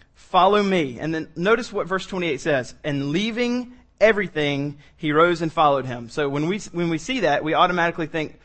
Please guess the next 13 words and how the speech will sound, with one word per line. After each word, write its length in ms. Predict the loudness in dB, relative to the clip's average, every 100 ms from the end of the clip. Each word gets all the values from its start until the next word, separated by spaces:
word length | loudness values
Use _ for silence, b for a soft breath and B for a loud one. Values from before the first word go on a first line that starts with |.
| b
sell 280 | -4 2 4
everything, 640 | 2 0 -2 0 -2 -4 -8
move 220 | -4 -2
to 100 | -2
the 80 | -4
ten 200 | -4 -4
forty 280 | -2 -2 0
window, 600 | -2 0 2 4 4 2 -4 b b
um, 460 | 0 0 0 -4 -8 b b
everything's 380 | -2 0 0 0
gotta 180 | 2 2
be 160 | 2 2
like 260 | 0 -2